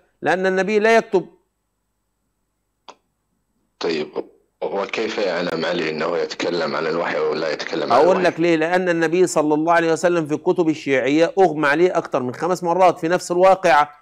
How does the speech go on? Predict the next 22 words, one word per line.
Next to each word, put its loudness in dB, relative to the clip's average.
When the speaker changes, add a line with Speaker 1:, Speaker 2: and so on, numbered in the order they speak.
Speaker 1:
وما 2
كان 2
يدري 4
الحسن -2
والحسين، -4
يعني -2
الحسن 0
والحسين -2
كانوا 0
بيبكوا 2
جنبه، 2
فكان 0
يقول: 2
"من 0
هذان 2
يا 2
علي؟" 2
يعني -2
مين 0
دول 4
يا 6
علي؟ 2